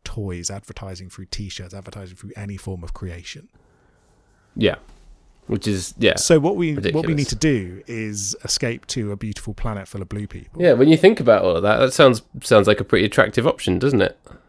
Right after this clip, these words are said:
Speaker 1: And, and I think that's probably one of the reasons why Avatar was so successful, was that escapism that it gives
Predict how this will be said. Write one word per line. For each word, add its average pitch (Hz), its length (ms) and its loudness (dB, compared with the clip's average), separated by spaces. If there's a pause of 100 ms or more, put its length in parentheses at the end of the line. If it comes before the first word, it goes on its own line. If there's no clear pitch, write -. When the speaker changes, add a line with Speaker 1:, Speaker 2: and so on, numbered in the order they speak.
(240)
Speaker 1:
And, 175 220 0
and 196 100 2
I 196 80 4
think 254 320 -2
that's 208 200 -6
probably 196 600 -2
one 127 180 0
of 117 60 -4
the 113 80 -6
reasons 104 460 -8
why 101 260 -8
Avatar 98 480 -10
was 90 160 -8
so 95 220 -8
successful, - 680 -6
was 104 440 -8
that 117 260 -10
escapism 117 800 -2
that 107 100 -6
it - 200 -16
gives - 640 -4